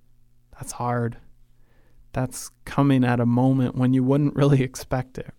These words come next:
right? It's coming at a moment when if I was doing the teaching, uh, I, I pro-, <laughs> probably wouldn't have been able to say that because I'd be so annoyed with this person and just go,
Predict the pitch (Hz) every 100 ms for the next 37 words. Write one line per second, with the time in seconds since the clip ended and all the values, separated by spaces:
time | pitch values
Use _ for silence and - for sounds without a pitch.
0 | - 117 131 - - - _ _ - -
1 | - - - 127 127 - 143 139 139 135
2 | - - - - - 127 127 127 135 131
3 | 127 - 127 127 123 120 - - - _
4 | - 127 143 143 127 131 147 139 127 120
5 | 131 127 120 120 143 - - _ - _
6 | - - - 123 123 - - 262 - -
7 | 107 117 - 117 107 139 127 - 139 143
8 | 143 147 147 135 135 143 147 156 151 139
9 | - 175 185 - - - - - - -
10 | - - - _ - - - - 127 135
11 | 127 123 123 127 113 - 151 147 135 131
12 | 131 127 120 123 123 - 123 120 131 123
13 | 120 123 117 127 123 120